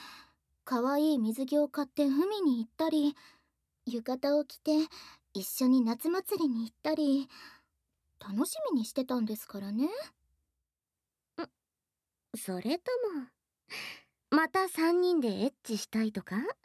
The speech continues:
Speaker 2: 体の相性チェック、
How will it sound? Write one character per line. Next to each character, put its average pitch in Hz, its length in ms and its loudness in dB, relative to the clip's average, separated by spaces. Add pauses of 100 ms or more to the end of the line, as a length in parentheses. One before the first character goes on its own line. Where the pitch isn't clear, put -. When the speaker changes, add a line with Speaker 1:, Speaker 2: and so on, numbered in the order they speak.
(800)
Speaker 2:
体 311 480 2
の 320 340 2
相 349 100 0
性 381 320 -2
チ - 200 -2
ェ - 20 2
ッ 392 40 -4 (160)
ク、 330 260 -8